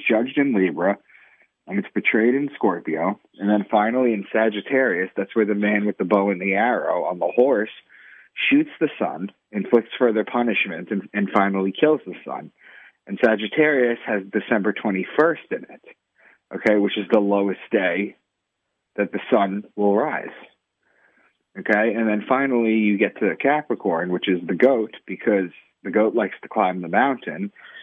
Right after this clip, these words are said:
And at the zodiac wheel, Capricorn's at the bottom of the wheel, so the sun starts the metaphysical, metaphorical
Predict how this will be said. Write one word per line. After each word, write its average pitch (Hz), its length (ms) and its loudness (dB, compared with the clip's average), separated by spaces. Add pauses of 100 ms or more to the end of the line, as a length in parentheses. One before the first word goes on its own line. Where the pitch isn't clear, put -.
(180)
And 107 120 2
at 110 140 2
the 101 120 0
zodiac 110 500 2
wheel, 120 360 4
Capricorn's 107 560 0
at 87 140 -8
the 101 80 0
bottom 101 340 2
of 90 80 -4
the 98 80 -4
wheel, 98 440 2 (100)
so 101 80 2
the 92 200 -4
sun 107 280 0
starts 101 340 0
the 101 80 -4
metaphysical, 101 800 -2 (260)
metaphorical 98 800 0